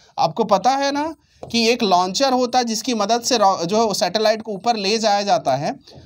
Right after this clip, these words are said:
और ये लॉन्चर में क्या होते हैं, फ्यूल भरे होते हैं, ये जलता है, ऊपर से जाता है, और उसके बाद जब पृथ्वी की सतह पे ऊपर जाता है तो इस प्रकार सैटेलाइट क्या है, डिटैच हो जाता है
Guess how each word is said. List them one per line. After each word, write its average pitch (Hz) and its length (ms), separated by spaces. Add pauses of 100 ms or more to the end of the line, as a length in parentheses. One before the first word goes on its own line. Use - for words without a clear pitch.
(120)
और 196 140
ये 220 60
लॉन्चर 196 440
में 247 140
क्या 233 120
होते 226 280
हैं, 262 80
फ्यूल 254 320
भरे 220 200
होते 185 260
हैं, 208 80
ये 226 160
जलता 170 440
है, 240 100
ऊपर 196 300
से 247 140
जाता 175 320
है, 254 200 (300)
और 202 160
उसके 226 240
बाद 226 200
जब 214 180
पृथ्वी 196 280
की 233 100
सतह 226 300
पे 226 80
ऊपर 214 260
जाता 196 260
है 226 60
तो 226 100
इस 214 100
प्रकार 208 240
सैटेलाइट 175 460
क्या 180 140
है, 233 140
डिटैच 185 420
हो 202 60
जाता 175 260
है 185 160